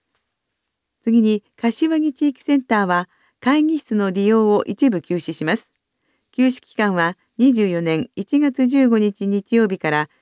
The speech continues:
二月二十九日水曜日。問い合わせ先は、柏木地域センター、電話三三六三の七零三六番です。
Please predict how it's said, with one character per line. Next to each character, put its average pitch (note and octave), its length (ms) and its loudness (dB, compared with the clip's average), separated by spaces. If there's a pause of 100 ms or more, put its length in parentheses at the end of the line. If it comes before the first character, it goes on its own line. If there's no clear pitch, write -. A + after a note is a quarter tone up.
(140)
二 G#3+ 140 0
月 C4 260 0
二 B3 160 4
十 F#3+ 220 -4
九 A3 140 -2
日 E3 260 -8
水 E3 260 -6
曜 D#3+ 160 -2
日。 C3+ 220 -2 (320)
問 C4+ 180 2
い B3+ 80 4
合 A#3 40 2
わ A#3+ 40 -2
せ A3+ 120 -10
先 G#3+ 260 -6
は、 F#3+ 180 -2 (220)
柏 A#3+ 400 0
木 G#3+ 100 -4
地 - 180 -6
域 - 120 -10
セ G#3+ 160 -4
ン E3+ 60 -8
タ C3 320 -4 (120)
ー、 - 20 -14
電 E3+ 140 -4
話 E3 220 -4 (260)
三 B3 240 2
三 A3+ 300 -2
六 F3+ 180 -6
三 F#3+ 300 -2
の D3+ 180 0 (240)
七 A3+ 320 0
零 G#3 240 0
三 F#3 240 -6
六 F#3 220 -6
番 C#3+ 160 -2
で E3+ 120 2
す。 - 140 -8